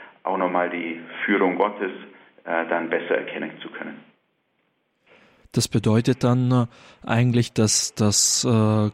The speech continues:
Speaker 2: Casa Balthasar, das Haus Balthasar, in erster Linie für Jugendliche ist oder junge Erwachsene, die schon Erfahrungen auf dem Weg des Glaubens haben und, äh, sich auch als religiös bezeichnen, oder?
Speaker 1: Genau, das kann man auf jeden Fall sagen. Also die,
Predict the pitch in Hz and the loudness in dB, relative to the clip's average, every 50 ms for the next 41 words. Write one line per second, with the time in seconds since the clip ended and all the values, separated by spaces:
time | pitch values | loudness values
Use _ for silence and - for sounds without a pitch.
0 | - - 117 104 101 107 104 95 - 98 104 107 - 123 113 123 113 101 - 104 | -2 0 0 2 2 2 0 0 2 0 2 2 2 2 2 2 0 0 0 0
1 | - - 107 107 104 - - 104 101 104 - 123 113 - - 120 117 117 - - | 0 2 2 2 0 0 0 0 0 0 2 0 0 2 2 2 2 2 0 -4
2 | - - - - - - - _ _ _ _ _ - - - 113 107 107 - 107 | -12 -20 -20 -20 -20 -20 -20 _ _ _ _ _ -10 -4 0 0 0 0 2 2
3 | 110 110 - - - 127 123 135 139 139 135 135 - - 135 113 113 123 131 147 | 2 2 2 2 2 2 2 4 2 4 2 2 2 2 0 2 4 4 4 4
4 | 165 180 170 165 170 165 - - 165 156 156 - 139 127 120 120 123 139 139 139 | 4 4 4 4 2 0 0 0 0 0 2 2 2 0 2 2 2 2 2 2
5 | 135 123 117 113 123 127 - - - 151 143 127 - 131 127 113 - - 135 123 | 2 2 2 2 0 0 0 0 0 2 2 2 2 2 0 2 2 0 0 0
6 | 113 - 117 - - 113 110 117 131 131 127 117 113 110 - - 123 120 127 117 | 0 -2 -4 -2 0 2 2 2 2 2 2 0 -2 -2 0 0 0 2 0 0
7 | - 123 - - - - 113 113 120 127 143 - - - 135 127 127 135 127 101 | 0 -2 -2 -2 0 0 2 2 2 2 0 0 0 2 2 2 2 0 0 0
8 | 117 120 120 107 - - 143 131 123 113 - - 127 110 - - - - - 123 | 0 0 0 -2 -2 0 2 2 2 2 2 0 -2 -2 -4 -6 -6 0 2 2
9 | 120 - - 123 120 - - 127 120 120 120 110 - 123 117 110 - - 123 - | 2 2 0 0 -2 -2 -2 0 0 0 2 2 2 2 2 2 0 -4 -6 -4
10 | - 113 107 104 - - 101 95 101 - 113 110 135 143 151 _ _ _ _ _ | -2 -2 -2 -2 -4 -4 -4 -4 -2 -2 0 0 0 0 -2 _ _ _ _ _
11 | _ _ _ _ _ - 139 127 - 90 85 85 110 110 110 - - 120 110 107 | _ _ _ _ _ -2 0 0 0 -2 -2 -4 -4 -6 -6 -4 -2 -2 0 0
12 | 101 - 95 95 - - 101 98 95 98 92 - 104 95 90 87 - 92 82 85 | 0 -2 -2 -6 -6 -6 -6 -6 -6 -8 -6 -4 -2 -2 -2 -2 -2 -4 -4 -4
13 | 82 - 87 82 76 80 78 95 90 80 87 87 85 | -4 -6 -6 -6 -6 -4 -4 -4 -4 -4 -4 -6 -6